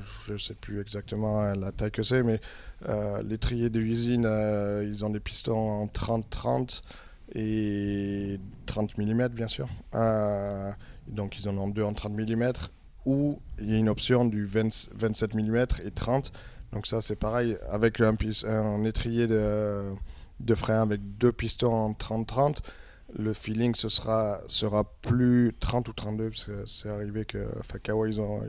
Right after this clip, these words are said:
je, Nissin, pardon, ils ont des, des pistons en trente-deux.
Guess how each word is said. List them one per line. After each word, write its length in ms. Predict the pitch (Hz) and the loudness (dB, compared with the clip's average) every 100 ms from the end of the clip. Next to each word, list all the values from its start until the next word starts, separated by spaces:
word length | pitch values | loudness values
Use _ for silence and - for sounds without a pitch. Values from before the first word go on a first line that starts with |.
| 107 107 - - - | -8 -12 -16 -16 -14
je, 140 | - | -6
Nissin, 420 | 104 123 120 113 104 | 2 2 2 0 2
pardon, 280 | - 104 104 | 2 2 -2
ils 160 | 98 | 0
ont 60 | 104 | 0
des, 480 | 104 98 98 101 107 | 0 -2 -2 -4 -6
des 120 | 104 | -6
pistons 460 | - 107 - 107 107 | -6 -6 -4 -2 -2
en 40 | |
trente-deux. 380 | - 117 123 | 0 4 6